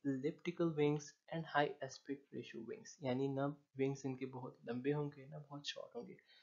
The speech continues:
middle में होंगे। जितने भी हमारे पास birds of prey हैं like vultures, hawks, eagles, इन तमाम के पास ऐसे wings होते हैं। इसके ऊपर आपको slots भी नज़र आएंगे, एल्यूला भी नज़र आएगा और यहाँ तक कि प्रोनाउंस camber यानी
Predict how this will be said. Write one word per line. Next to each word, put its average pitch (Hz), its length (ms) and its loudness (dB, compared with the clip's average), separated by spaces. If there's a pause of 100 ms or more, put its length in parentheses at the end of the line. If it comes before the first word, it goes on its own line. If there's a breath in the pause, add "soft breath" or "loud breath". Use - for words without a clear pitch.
(200 soft breath)
middle 139 280 6
में 127 160 0
होंगे। 123 280 -6 (680 soft breath)
जितने 165 260 4
भी 175 80 4
हमारे 147 320 6 (100)
पास 139 300 4
birds 139 220 6
of 139 180 6
prey 135 200 4
हैं 139 120 2
like 123 340 -2
vultures, 139 400 2 (200)
hawks, 127 380 0 (160)
eagles, 131 440 0 (720)
इन 156 120 -6
तमाम 143 300 2
के 165 100 -6
पास 143 320 2 (340)
ऐसे 135 240 0
wings 127 300 -2
होते 120 200 -8
हैं। 123 180 -8 (400)
इसके - 180 -2
ऊपर 127 160 0
आपको 123 240 -4
slots 127 400 -4
भी 147 60 4
नज़र 139 240 2
आएंगे, 127 480 0 (120)
एल्यूला 127 340 -2
भी 139 100 0
नज़र 127 240 0
आएगा 123 360 -2 (360 loud breath)
और 139 60 6
यहाँ 143 300 4
तक 143 140 0
कि 151 60 2
प्रोनाउंस 139 440 2
camber 143 400 4
यानी 139 400 4